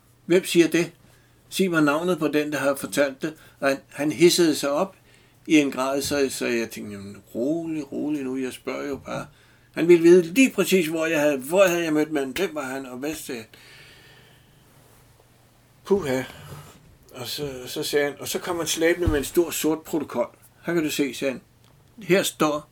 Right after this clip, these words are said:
hvem der er døde, og hvem vi har fundet." Og der stod ganske rigtige navne, og datoer, den er fundet der, og så videre.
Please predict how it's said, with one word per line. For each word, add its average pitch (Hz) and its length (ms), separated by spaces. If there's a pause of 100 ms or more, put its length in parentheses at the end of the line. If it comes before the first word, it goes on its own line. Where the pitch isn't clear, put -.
(140)
hvem 143 360
der 139 80
er 127 40
døde, 135 500
og 127 100
hvem 127 280
vi 131 100
har 120 80
fundet." 107 360 (440)
Og 117 120
der 143 100
stod 139 260
ganske 127 360
rigtige 117 320
navne, 120 440
og - 280
datoer, 123 520
den 117 260
er - 40
fundet 117 440
der, 110 160
og 104 180
så - 140
videre. 90 320